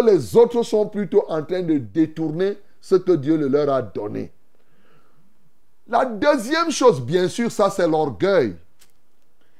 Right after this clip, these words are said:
La deuxième chose, c'est que ici, Adonijah est allé jusqu'à accuser Dieu de détournement.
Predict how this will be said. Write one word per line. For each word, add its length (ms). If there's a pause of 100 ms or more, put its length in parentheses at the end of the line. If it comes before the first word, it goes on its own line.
(440)
La 140
deuxième 480
chose, 640 (600)
c'est 420
que 280
ici, 440 (720)
Adonijah 1040
est 320
allé 520
jusqu'à 560
accuser 880
Dieu 340
de 220
détournement. 1080